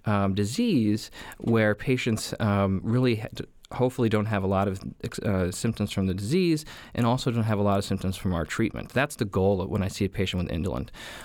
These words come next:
Whereas the goal is very different. If someone comes with an aggressive lymphoma,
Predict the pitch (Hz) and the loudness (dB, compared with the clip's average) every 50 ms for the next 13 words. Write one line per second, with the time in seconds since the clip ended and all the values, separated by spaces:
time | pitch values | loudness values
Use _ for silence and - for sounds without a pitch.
0 | - - - 135 139 127 139 127 123 151 196 302 320 254 - - 175 165 156 131 | -8 -2 0 0 2 2 0 0 2 2 2 2 0 0 2 2 2 2 2 2
1 | 117 147 147 - 101 95 - - - 139 143 139 - - 131 120 - 123 113 110 | 0 0 0 0 -2 -2 -2 0 0 0 0 0 0 0 -2 0 2 2 2 2
2 | 104 104 110 113 - - 131 117 110 107 - - 110 104 98 98 98 | 2 2 2 0 2 0 0 2 2 0 2 2 2 2 4 2 0